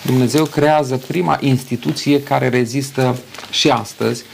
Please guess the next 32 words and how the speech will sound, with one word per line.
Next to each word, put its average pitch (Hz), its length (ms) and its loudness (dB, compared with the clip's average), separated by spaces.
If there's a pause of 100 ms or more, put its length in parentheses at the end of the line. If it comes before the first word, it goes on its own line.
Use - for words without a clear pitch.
(260)
și - 140 0
anume 160 220 0
în 160 80 2
Geneza, 151 340 2
capitolul 135 540 0
doi, 147 240 2
de 139 60 0
la 127 100 4
versetul 123 400 0
optsprezece 131 540 -2
până 123 220 0
la 117 80 0
versetul 117 460 -2
douăzeci 123 380 0
și - 180 -8
cinci, 123 400 0
ni 135 80 0
se 127 140 0
spune 139 220 0
că 131 140 0
Domnul 139 360 -2
Dumnezeu 123 400 0
a 120 80 0
zis: 127 300 -2
"Nu 139 120 2
este 135 240 2
bine 123 260 2
ca 123 160 -2
omul 120 260 0
să 113 140 -2
fie 117 240 0
singur. 104 520 -2